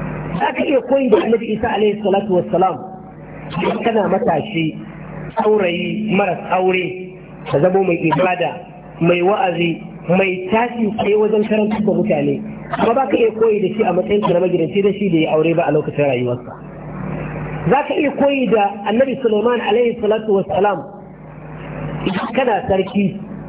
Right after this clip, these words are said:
ka yi adalci, ka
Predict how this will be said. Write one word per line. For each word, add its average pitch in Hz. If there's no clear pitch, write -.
ka 175
yi 202
adalci, 214
ka 190